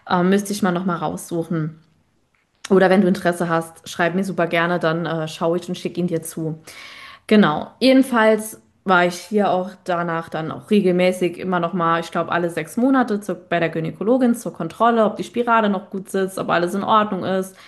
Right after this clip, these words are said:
und so weiter und so fort. Und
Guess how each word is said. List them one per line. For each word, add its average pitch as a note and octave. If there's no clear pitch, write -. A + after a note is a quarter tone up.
und E4
so C#4+
weiter G3+
und F#3+
so F3+
fort. -
Und A#3